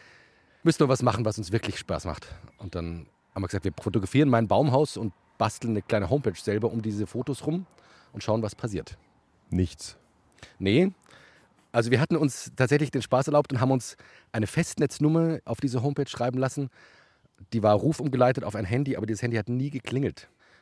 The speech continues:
Speaker 1: Und wir waren schon ganz verzweifelt. Ich habe mich teilweise selber angerufen, um zu schauen, ob das Handy überhaupt noch funktioniert.
Speaker 2: Sie wollten so tun, als hätten Sie ein Büro.
Speaker 1: <laughs> Ja, genau. Gut erkannt, ja.
Speaker 2: Wie alt waren Sie da?
Speaker 1: Neunundzwanzig.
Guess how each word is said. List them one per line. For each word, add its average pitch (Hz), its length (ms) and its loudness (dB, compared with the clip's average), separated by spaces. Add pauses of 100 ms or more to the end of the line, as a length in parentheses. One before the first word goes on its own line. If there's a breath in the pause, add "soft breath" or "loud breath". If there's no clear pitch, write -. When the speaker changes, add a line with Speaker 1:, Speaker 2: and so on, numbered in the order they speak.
Speaker 1:
Und 95 80 -12
wir 90 80 -2
waren 98 100 2
schon 98 140 -6
ganz 110 140 -4
verzweifelt. 95 500 -2
Ich 117 60 0
habe 123 80 2
mich 120 100 -4
teilweise 123 240 4
selber 143 260 6
angerufen, 110 300 -2
um 104 60 -8
zu 101 100 -6
schauen, - 140 0
ob - 100 -10
das - 120 -10
Handy 123 140 -2
überhaupt 101 200 -6
noch 104 80 -4
funktioniert. 104 540 0 (280)
Speaker 2:
Sie - 200 -10
wollten 78 240 -2
so - 200 -6
tun, 123 360 -2
als 78 220 -6
hätten 85 220 -2
Sie 87 100 -4
ein 78 140 -4
Büro. 85 320 -4 (180)
Speaker 1:
<laughs> - 220 0
Ja, 131 100 4 (140)
genau. 104 420 0 (300 loud breath)
Gut 139 140 -10
erkannt, 92 360 -4
ja. 90 200 -4 (260 loud breath)
Speaker 2:
Wie 98 120 0
alt 82 200 -2
waren 85 160 0
Sie 95 100 -2
da? 107 260 -6 (440)
Speaker 1:
Neunundzwanzig. 127 720 0